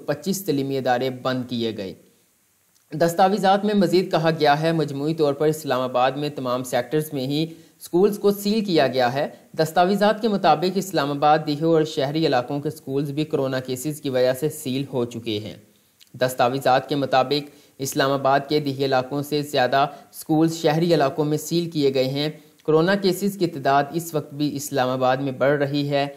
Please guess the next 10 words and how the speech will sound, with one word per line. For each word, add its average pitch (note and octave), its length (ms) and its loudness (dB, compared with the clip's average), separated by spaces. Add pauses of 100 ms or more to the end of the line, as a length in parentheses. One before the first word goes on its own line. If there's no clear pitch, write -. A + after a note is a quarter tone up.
(280)
हेल्थ C#3+ 180 2
सर्विसेज C#3+ 480 -2
हकाम C#3 420 0
और C3+ 120 -2
ज़िला C#3 180 0
इंतज़ामिया C3+ 680 0
हकाम B2+ 380 0
का B2+ 140 0
कहना D3 360 0
है, C#3 200 4